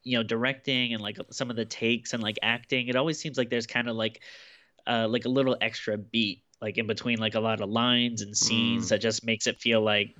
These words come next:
Speaker 2: That doesn't feel
Speaker 1: okay, yeah,
Speaker 2: tight.
Speaker 1: that, yeah, yeah, it's, like, a, a little more amateurish, uh, and, uh, like, I would, I will say, I guess the positive thing I have is some of the stories I thought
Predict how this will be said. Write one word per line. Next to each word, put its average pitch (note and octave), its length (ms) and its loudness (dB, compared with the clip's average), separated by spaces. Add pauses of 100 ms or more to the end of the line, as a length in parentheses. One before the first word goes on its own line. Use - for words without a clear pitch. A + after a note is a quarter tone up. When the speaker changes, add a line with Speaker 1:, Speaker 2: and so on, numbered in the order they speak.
(480)
Speaker 2:
That - 120 -20
doesn't C3+ 220 -6
feel C3 120 2
Speaker 1:
okay, A#2+ 80 2
yeah, A2+ 200 4
Speaker 2:
tight. - 0 -
Speaker 1:
that, - 160 -2 (680)
yeah, C3 420 2
yeah, A2+ 280 -4
it's, G#2+ 140 -10
like, A#2 140 -8
a, A#2 180 -6
a A#2 200 -8
little C3 240 0
more A#2 340 -2
amateurish, G#2 880 0
uh, G2+ 500 0
and, A2+ 520 2
uh, C3 100 2 (120)
like, D3+ 280 2
I D3 100 4
would, G#3+ 320 4
I C#3+ 100 4
will E3+ 180 0
say, C#3 560 2 (340)
I C3+ 60 2
guess E3 180 -2
the C#3+ 80 0
positive A#2+ 460 -2
thing G#2+ 180 -8
I G#2+ 80 -4
have G#2 500 -2
is G#2+ 380 -4 (440)
some C#3+ 220 0
of C#3 100 2
the C#3+ 80 0
stories B2 580 2
I A2 160 2
thought A2 400 0